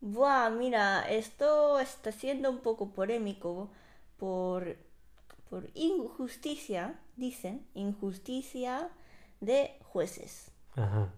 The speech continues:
Speaker 1: Ujú.
Speaker 2: ¿Pero por qué?
Speaker 1: La cosa es, a ver, se hacen elimi-, eliminatoria, ¿no? Primero.
Speaker 2: Ujú.
Speaker 1: Eh, la, los puntos no llevan para finales. Entonces, nuevamente,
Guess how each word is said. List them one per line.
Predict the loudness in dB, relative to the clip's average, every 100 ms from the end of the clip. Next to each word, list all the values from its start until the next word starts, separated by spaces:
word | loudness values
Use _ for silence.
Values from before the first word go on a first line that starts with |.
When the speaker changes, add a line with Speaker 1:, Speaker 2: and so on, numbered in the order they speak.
| -12
Speaker 1:
Ujú. | -8 -8 -4 -4 -4 -6 -16 -20 -20 -20 -20 -20 -20 -20 -20 -20 -20 -6
Speaker 2:
¿Pero | 0 0
por | 0 -4
qué? | -2 0
Speaker 1:
La | 2 2
cosa | 2 0 2 4 4
es, | 2 -2 -10 -20 -20 -20 -20 -20 -10
a | -4
ver, | -2 -2 -4
se | 0 0
hacen | 2 0 0
elimi-, | 2 2 2 -2 -4 -16 -20 -20 -2
eliminatoria, | 0 2 0 -2 0 -2 0 -2
¿no? | -2 -4
Primero. | -4 -2 -4 -4 -8 -12 -4
Speaker 2:
Ujú. | -2 0 -2
Speaker 1:
Eh, | -2 -2 0 0
la, | 2 2 2 0 -4 -8 -12
los | -4 -4 -4
puntos | -4 -2 -2 -4 -2
no | 0 2 0
llevan | 2 0 0 -4 -4
para | -6 -6 -8
finales. | -6 -4 -4 -8 -14 -20 _ _ -20 -20 _
Entonces, | -6 -4 -2 -6 -6 -8 -6
nuevamente, | -4 -2 -2 -2 -2 -4 -2 -2 -2